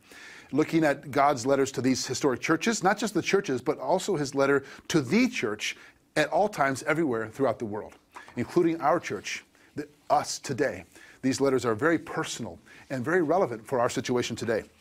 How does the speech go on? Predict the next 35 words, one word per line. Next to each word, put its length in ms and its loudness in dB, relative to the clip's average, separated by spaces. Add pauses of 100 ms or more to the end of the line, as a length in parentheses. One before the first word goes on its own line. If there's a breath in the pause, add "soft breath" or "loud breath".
(460 loud breath)
I've 120 4
got 120 2
some 120 0
friends 260 2
who 80 2
are 80 2
pastors 640 0 (160 loud breath)
of 100 -2
churches 300 0
in 80 0
California, 540 2 (420 loud breath)
where 300 4
they, 340 4
uh, 340 2 (400)
I'm 280 2
friends 400 0
with 100 -2
them. 140 2
We 80 2
get 120 0
together 220 0
a 60 0
couple 260 0
times 300 0
a 60 -2
year 200 4
to 140 -2
encourage 340 0
each 140 -4
other 180 0
and 100 0
learn 180 0
from 140 -4
each 140 -2
other. 240 2